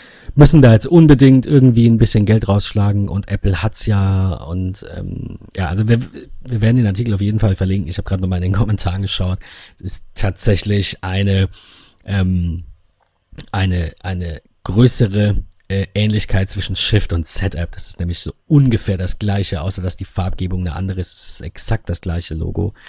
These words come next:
Ähm, und das, äh, das Shortcut-Logo von Apple ist dann doch so ein bisschen, ein bisschen anders. Ähm,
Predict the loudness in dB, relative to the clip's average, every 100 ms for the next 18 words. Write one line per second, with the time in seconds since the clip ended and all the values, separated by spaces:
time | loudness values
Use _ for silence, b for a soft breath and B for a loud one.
0 | B B B B _ -6 -4 -4 -8 -12
1 | -20 b b b b -2 -2 2 0 -2
2 | -6 -4 -2 -4 -6 -10 -12 _ _ _
3 | _ _ _ -20 -20 -8 -4 2 4 6
4 | 4 4 2 2 0 -2 2 4 4 2
5 | -2 0 0 -2 -2 -2 -2 2 4 2
6 | -4 -4 -6 -10 -14 -12 -8 -4 -4 -4
7 | -6 -6 -6 -6 -8 -12 _ B B B
8 | B B B 2 6 8 6 4 2 0
9 | -4 -6